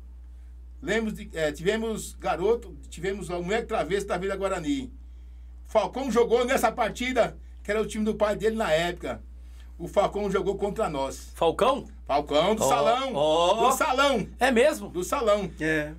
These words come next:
Speaker 1: Jogou contra nós nesse jogo. Que era o ti-, era, na época era o time do pai dele. O pai dele sempre uma pessoa que conviveu lá dentro, lá dentro da comunidade da Vila Guarani, lá.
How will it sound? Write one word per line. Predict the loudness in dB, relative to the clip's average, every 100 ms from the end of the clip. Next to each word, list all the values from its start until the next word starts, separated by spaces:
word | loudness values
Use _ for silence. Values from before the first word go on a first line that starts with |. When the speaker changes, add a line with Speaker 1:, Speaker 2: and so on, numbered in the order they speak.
| -8
Speaker 1:
Jogou | -2 0
contra | 2 2 2
nós | 0 4 4 4 -2
nesse | -8 -8
jogo. | -4 -2 -2
Que | -4
era |
o | -4
ti-, | -6
era, | -6
na | -2
época | 0 2 0
era | -2
o |
time | -4 -4
do | -2
pai | -2 0
dele. | -2 -2
O |
pai | -4 -4
dele | -4 -6
sempre | -8 -10
uma |
pessoa | -10 -6 -6
que | -4
conviveu | -4 -2 -2
lá |
dentro, | -4 -8 -10 -8
lá | -4 -2
dentro | -4 -8
da | -10
comunidade | -10 -8 -6 -8
da | -8
Vila | -10
Guarani, | -8 -8 -8 -6
lá. | -6 -8